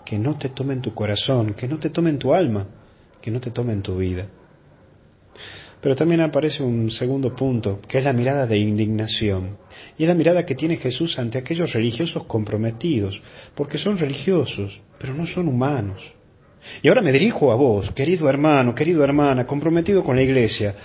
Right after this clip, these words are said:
a vos cura o religioso o religiosa, a vos del movimiento tal o cual o de la institución tal o cual. No nos deshumanicemos. Llevemos a Jesús,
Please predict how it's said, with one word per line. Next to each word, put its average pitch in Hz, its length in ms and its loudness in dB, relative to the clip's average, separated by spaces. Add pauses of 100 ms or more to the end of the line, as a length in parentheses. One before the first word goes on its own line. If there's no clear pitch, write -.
(160)
a 110 80 -6
vos 143 220 4
cura 143 420 4
o 113 60 2
religioso 117 720 2
o 110 80 2
religiosa, 117 800 2 (540)
a 131 60 -8
vos 165 180 -4
del 160 120 2
movimiento 156 520 4
tal 185 320 6
o 127 100 4
cual 185 340 6
o 135 60 8
de 123 80 4
la 123 60 2
institución 156 520 -2
tal 190 200 4
o 127 80 2
cual. 98 420 2 (360)
No 254 140 2
nos 180 140 4
deshumanicemos. 185 1300 4 (360)
Llevemos 202 380 -4
a 185 60 -2
Jesús, 170 800 2